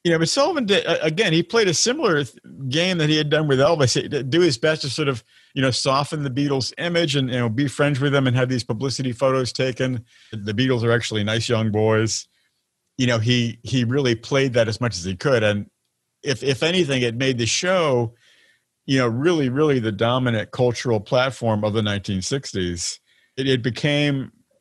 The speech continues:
the, the, the kind of platform where, you know, if, if Ed had you on, you were going to be famous, whether it was a comedian or a juggler or, you know, certainly a, a, a music band, um, something theatrical.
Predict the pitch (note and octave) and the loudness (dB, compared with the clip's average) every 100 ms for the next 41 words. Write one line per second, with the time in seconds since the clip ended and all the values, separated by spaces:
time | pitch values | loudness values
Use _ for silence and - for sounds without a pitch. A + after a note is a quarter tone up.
0 | - B2+ A#2 - A#2+ G#2+ A2 C#3+ B2 G#2+ | -8 -8 -8 -8 -6 -4 -4 0 0 -2
1 | - B2 A#2+ C3 A#2 A2 G#2 G#2 A#2 A2 | 0 0 0 -4 -2 0 2 0 -2 -4
2 | A2 G#2 B2+ G#2+ A2+ C3+ C3+ B2+ A#2 A2+ | -4 -6 -8 -6 -2 -2 0 0 0 0
3 | A2 B2+ A#2+ A2 A#2 A#2+ A2 A#2+ A2 G2+ | -2 0 0 0 2 2 2 2 0 -2
4 | F#2 A#2+ F#2+ D2+ G#2+ G2 G2+ G2 - G2 | -2 -2 -2 -4 -4 -2 -2 -4 -8 -4
5 | A2+ A#2 A#2 A2 F2 E2+ D#2+ G#2+ G#2 A2 | -2 0 -2 -2 -4 -6 -2 -2 0 0
6 | F#2+ F#2 F2+ F2 _ - _ _ G#2+ F#2 | 0 0 -2 -6 _ -20 _ _ -2 0
7 | C3 A2+ G2 F#2 F2+ G#2 F#2+ F2+ G2 F#2+ | 0 -2 0 -2 -4 -8 -8 -8 -6 -2
8 | A#2 A2+ G2+ - G#2+ G#2+ G#2+ G#2 F#2+ - | 0 0 -4 -2 -2 0 -2 -2 -4 -6
9 | F#2+ F#2 F2+ F2+ - A2+ F#2 F#2+ G#2+ A2 | -4 -4 -4 -6 -4 -4 -4 -2 0 -2
10 | G#2+ A#2 A2 G2+ | -4 0 0 -2